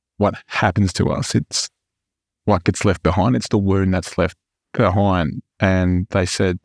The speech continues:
you know, a lot of guys try and just act tough and try and tough it out. I said, "No, I'm not down with that. I actually wanna go and speak to someone about this." So I went through therapy, and it was, like, processing the trauma. And there was a book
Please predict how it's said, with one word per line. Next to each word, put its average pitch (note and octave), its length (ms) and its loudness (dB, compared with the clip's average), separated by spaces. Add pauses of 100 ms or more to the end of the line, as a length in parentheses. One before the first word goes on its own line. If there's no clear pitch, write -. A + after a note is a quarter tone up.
(160)
you A#2 120 2
know, F2+ 100 2
a - 40 2
lot F#2+ 140 2
of F2+ 80 0
guys E2 480 0
try F2+ 320 0
and E2+ 140 0
just - 420 -6 (180)
act - 240 -2
tough - 300 0
and F#2+ 140 2
try F2 200 0
and F2 100 -2 (240)
tough - 240 0
it F#2+ 80 2
out. A#2+ 180 0
I C3 40 -6
said, G#2 200 0
"No, G#2 200 0 (160)
I'm G2+ 340 2
not F#2+ 180 0
down F2 200 2
with D#2+ 120 0
that. D#2+ 180 -2
I F2+ 100 0
actually F#2+ 220 -2
wanna F2 140 2
go F2+ 60 0
and F2+ 100 -2
speak - 180 -4
to - 60 -6
someone - 220 -2
about E2+ 220 -2
this." F2+ 300 -4 (500)
So F2+ 340 2 (220)
I G#2 80 2
went F#2+ 180 2
through F2+ 140 2
therapy, - 480 -2 (720)
and F#2 260 2
it F#2+ 100 0
was, G2 160 0
like, F2 220 0
processing F2 600 0
the F2 100 2
trauma. F#2 500 0 (200)
And F#2+ 160 2
there F2+ 80 2
was F2+ 160 0
a F2 60 2
book F#2+ 380 -2